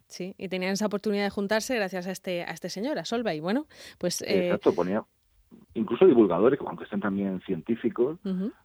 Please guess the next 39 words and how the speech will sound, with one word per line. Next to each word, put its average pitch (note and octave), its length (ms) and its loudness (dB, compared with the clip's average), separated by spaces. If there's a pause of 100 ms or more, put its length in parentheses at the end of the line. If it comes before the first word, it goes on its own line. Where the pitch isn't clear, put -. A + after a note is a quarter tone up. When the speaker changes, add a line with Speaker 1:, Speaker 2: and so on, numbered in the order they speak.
(120)
Speaker 2:
pues E2 460 -2
también F2 340 -2
creo G#2 260 2
que G#2+ 140 2
fue, G#2+ 280 0
no G2 120 -2
sé G#2 120 -6
si - 100 -6
en G2+ 60 0
el F2+ 100 -4
sexto, B2+ 240 -2
creo E3+ 140 4
en D3 60 2
el F#3 60 -2
séptimo, E2+ 460 -2 (440)
George G#2+ 300 6
Gamow, C3+ 480 4 (320)
que E2 180 -8
realmente F#2+ 400 -6
era A#2 80 6
un A2 60 4
gran A#2 160 4
científico, G#2+ 460 4
pero E2 200 0 (100)
Gamow A2+ 320 4
mucha A#2 220 0
gente A#2+ 200 -6
lo A2+ 80 -2
conoce A2 220 -2
como C#3 180 0
divulgador F2 400 0
científico, F2 440 -6
porque D#2+ 160 -8
hizo, A#2 240 -2
hizo A2 160 -10
una A#2+ 100 4
labor A#2 180 2
de A#2 60 4
divulgación A2 520 0